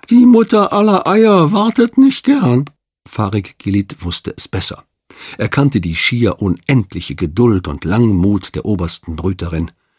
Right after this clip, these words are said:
Nur in wenigen Fällen gestattete sie sich Ausnahmen, dann nämlich, wenn sie Anweisungen der Kallbarone befolgte und die Gilit in den aktiven Betrieb der Kolonnenfabrik integrieren musste.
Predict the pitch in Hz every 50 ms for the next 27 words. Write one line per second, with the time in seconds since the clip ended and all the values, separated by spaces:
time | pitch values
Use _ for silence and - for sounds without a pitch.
0 | _ _ - - - - - - 104 139 175 185 185 - - 113 104 92 120 147
1 | 170 170 151 123 117 95 - - 107 117 131 143 143 143 131 120 98 - - 135
2 | 131 - 127 - 120 104 98 110 110 98 98 113 110 - - - 127 113 - -
3 | - 95 92 95 95 98 98 90 - - - - - 110 113 120 120 123 123 120
4 | 123 127 131 139 143 151 160 - - 113 110 113 104 110 113 - - 127 127 120
5 | 107 90 98 92 98 92 98 101 98 95 92 92 87 95 87 - - 123 123 123
6 | 107 92 98 87 78 90 101 107 101 92 85 92 - - 113 113 101 - - -
7 | 123 117 95 - - - - - - _ - 104 95 - - - - 87 90 95
8 | 117 127 131 120 107 - - - - - 98 82 90 87 82 - - - - -
9 | - - - 107 101 92 95 87 78 92 - - - 117 110 - - - 92 80
10 | - - 90 90 101 107 107 95 90 85 82 - 87 82 85 87 92 90 - -
11 | - _ - 113 98 90 - 87 85 - - 120 117 104 82 76 69 76 76 -
12 | - - - - -